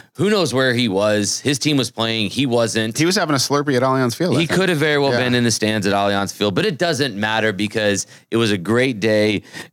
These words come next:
Speaker 1: Um, more great for you than for me, um, simply because you won on the day in
Speaker 2: Sure.
Speaker 1: fantasy, but we both won because we were there. So
Speaker 2: Yes.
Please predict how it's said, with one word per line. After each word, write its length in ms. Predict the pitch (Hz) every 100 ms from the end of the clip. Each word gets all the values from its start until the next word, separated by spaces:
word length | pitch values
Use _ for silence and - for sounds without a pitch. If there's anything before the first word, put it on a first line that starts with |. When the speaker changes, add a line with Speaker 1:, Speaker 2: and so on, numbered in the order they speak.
| -
Speaker 1:
Um, 500 | 98 98 85 87 - _ _ - -
more 320 | 123 131 131
great 300 | 107 117 104
for 120 | -
you 220 | 104 110 104
than 220 | 98 87
for 120 | 95
me, 440 | 104 151 160 151 - _ _ _
um, 680 | 92 95 92 92 92 95 87 _
simply 280 | - 98 92
because 420 | 82 85 90 80
you 120 | 82 82
won 240 | 92 104
on 100 | 104
the 80 | 101
day 160 | 98
in 60 | 95
Speaker 2:
Sure. 160 | 92 104
Speaker 1:
fantasy, 420 | 117 110 120 107
but 320 | 98 92 -
we 200 | 82 92
both 300 | 87 90 -
won 260 | 85 85 82
because 260 | 82 78
we 100 | 82
were 80 | 82
there. 200 | 80 73
So 300 | - 156 - 139
Speaker 2:
Yes. 420 | 123 87 -